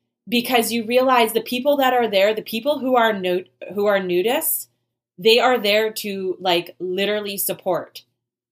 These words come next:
There is no, like, looking at you. There is no judgment. Honestly, my nudist friends are some of the most beautiful, non-judgmental,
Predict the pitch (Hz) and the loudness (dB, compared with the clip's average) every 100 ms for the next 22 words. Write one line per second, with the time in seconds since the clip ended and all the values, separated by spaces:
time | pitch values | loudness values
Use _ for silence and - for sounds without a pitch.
0 | - 214 220 226 208 214 208 220 226 220 | 0 2 4 2 0 0 2 4 4 2
1 | 214 185 175 170 _ _ _ 175 208 214 | 2 2 0 -2 _ _ _ -6 -4 -2
2 | 233 220 214 208 - 220 208 208 208 208 | -2 0 0 -2 -4 -4 -4 -2 -2 -2
3 | 208 _ _ 208 202 202 202 202 180 - | -6 _ _ 0 0 0 0 -2 -2 0
4 | 190 190 208 226 233 233 - _ _ 202 | 0 0 -2 -2 -2 -6 -14 _ _ 4
5 | 208 262 277 294 311 294 208 208 254 233 | 4 4 0 0 -2 -2 0 2 2 0
6 | 240 285 - 208 202 220 214 - 196 - | 0 0 0 0 0 0 -2 0 0 0
7 | 202 208 185 190 190 185 185 170 170 185 | -2 -2 -4 -6 -2 -2 -2 -6 -6 -2
8 | 220 233 254 269 311 - _ _ - 185 | 0 0 0 0 0 -6 _ _ -6 -2
9 | 190 254 277 247 233 233 226 220 220 185 | 0 2 0 2 2 2 0 0 0 -2
10 | 165 175 | -2 -4